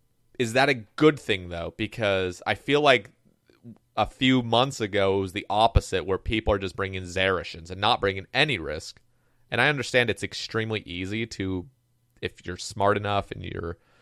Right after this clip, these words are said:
aware enough and your internet's good enough, you can escape basically any situation. But is it kinda cool that, like, every P K you see is risking a fuck ton?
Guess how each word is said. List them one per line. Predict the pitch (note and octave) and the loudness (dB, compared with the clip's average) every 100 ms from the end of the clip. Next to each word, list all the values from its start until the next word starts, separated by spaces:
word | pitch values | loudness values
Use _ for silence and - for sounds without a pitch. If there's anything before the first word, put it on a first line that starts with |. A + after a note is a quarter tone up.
| _ _ _ | _ _ _
aware | F#2+ F#2 F#2 F#2+ G2 | -2 4 6 6 6
enough | G2 F#2+ - | 4 0 0
and | F2 | -6
your | E2 | -6
internet's | F2+ F#2 F#2 - | -4 -4 -4 -4
good | G#2+ | -6
enough, | F#2+ F#2 | -4 -4
you | - | -6
can | F2+ | -6
escape | F2+ - F2+ F2+ - | -8 -6 -2 -2 0
basically | F2+ - F2 | -4 -2 -6
any | F2 E2+ | -6 -6
situation. | - - D#2+ E2 - | -8 -6 -4 -4 -4
But | A2+ A#2 | 0 0
is | C3 | 0
it | D#3+ | -4
kinda | E3 D3+ | -2 -2
cool | - C3 C#3+ | 2 4 4
that, | A#2 E2+ | 2 0
like, | F2+ - _ _ _ _ - | -2 -4 _ _ _ _ 0
every | A#2 B2 | 4 4
P | - A#2 | 4 2
K | G#2+ G2+ | 4 4
you | G#2+ | 4
see | - A2+ | 0 -2
is | F#2+ | 0
risking | F#2 F#2+ - G2 | 0 -2 -2 -6
a | E2+ | -6
fuck | - - - G2 - | -8 -8 0 0 -2
ton? | A#2+ A#2 A#2+ | -6 -4 -6